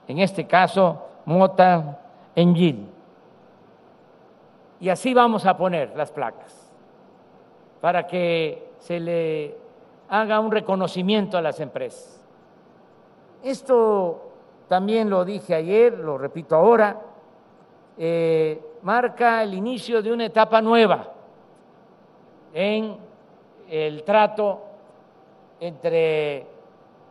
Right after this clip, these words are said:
las empresas constructoras y el gobierno. Un trato, eh,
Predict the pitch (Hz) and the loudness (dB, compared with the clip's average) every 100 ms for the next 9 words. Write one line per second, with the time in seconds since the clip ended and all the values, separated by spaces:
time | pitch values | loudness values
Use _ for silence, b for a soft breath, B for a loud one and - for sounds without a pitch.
0 | _ _ - 147 156 147 160 151 220 220 | _ _ -10 -4 -4 -4 -10 -6 -6 -4
1 | 196 - - 160 156 143 - 226 220 208 | -6 -8 -10 -12 -12 -10 -2 0 2 -2
2 | - - - _ _ _ _ 180 208 196 | -6 -18 -20 _ _ _ _ -2 0 2
3 | 196 180 175 139 - - - _ _ _ | 2 4 2 0 -12 -20 -20 _ _ _
4 | _ _ _ _ - 190 196 208 208 220 | _ _ _ _ -12 -4 0 2 2 0
5 | 220 208 - - - _ _ _ _ - | 0 -2 -10 -20 -20 _ _ _ _ -8
6 | 151 160 156 147 143 139 | -4 -2 -2 -4 -6 -10